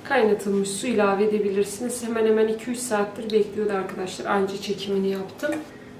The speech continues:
Ama müthiş oldu. Hatta kızıma da bir kase yedirdim. Çok sevdi. Muhakkak sizler de deneyin. Şöyle et yeminden şöyle bırakıyorum. Melen tava gerçekten çok güzel bir ana yemek.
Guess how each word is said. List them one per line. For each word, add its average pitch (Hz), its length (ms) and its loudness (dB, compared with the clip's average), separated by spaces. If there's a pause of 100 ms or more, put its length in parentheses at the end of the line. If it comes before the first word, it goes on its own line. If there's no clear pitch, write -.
(240)
Ama 220 180 8
müthiş 226 540 0
oldu. 208 400 6
Hatta 202 320 -2
kızıma 202 420 2
da 196 100 2
bir 202 200 4
kase 196 360 -2
yedirdim. 202 600 4
Çok 185 160 -4
sevdi. 185 420 0
Muhakkak 202 540 0 (260)
sizler 190 500 0
de 185 120 2
deneyin. 208 440 4 (1800)
Şöyle - 540 -14 (920)
et 233 200 -8
yeminden 190 540 0 (960)
şöyle 196 240 -6
bırakıyorum. 202 800 -4 (1400)
Melen 202 320 0
tava 196 240 -4
gerçekten 196 560 -4
çok 196 220 -8
güzel 196 300 -2
bir 190 120 -2
ana 196 180 0
yemek. 190 640 0